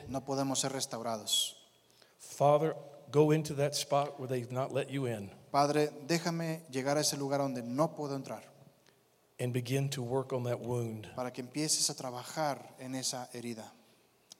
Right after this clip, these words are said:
Speaker 2: In Jesus' name.
Speaker 1: En el nombre de Jesús.
Speaker 2: If you think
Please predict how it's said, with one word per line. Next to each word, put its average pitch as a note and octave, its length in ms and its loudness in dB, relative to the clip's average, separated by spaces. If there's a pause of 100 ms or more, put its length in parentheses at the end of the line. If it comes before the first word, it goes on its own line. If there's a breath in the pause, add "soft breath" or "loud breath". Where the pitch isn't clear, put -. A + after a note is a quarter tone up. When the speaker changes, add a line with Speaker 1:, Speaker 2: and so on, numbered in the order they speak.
(100)
Speaker 2:
In A#2 100 -8
Jesus' A2 400 -6
name. A2 320 -8
Speaker 1:
En B2 100 -8
el C3 120 -2
nombre C#3 320 -2
de B2 100 -8
Jesús. - 560 -4 (4000 loud breath)
Speaker 2:
If - 160 -4
you G3 120 2
think F3 340 2